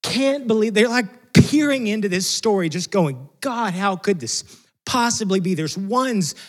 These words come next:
that are so undone, they just say, "Holy, holy, holy." That's all they can say. They just cry out, "Holy, holy." It's all they can say because this plan's unveiling. That's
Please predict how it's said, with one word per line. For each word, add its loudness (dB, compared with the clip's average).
that -2
are -2
so 0
undone, -4
they -6
just -6
say, -2
"Holy, -4
holy, -6
holy." -6
That's -10
all -4
they -4
can -10
say. -12
They 2
just 2
cry 0
out, -2
"Holy, -4
holy." -6
It's -6
all 2
they 2
can -4
say -2
because -4
this -4
plan's -8
unveiling. -6
That's -4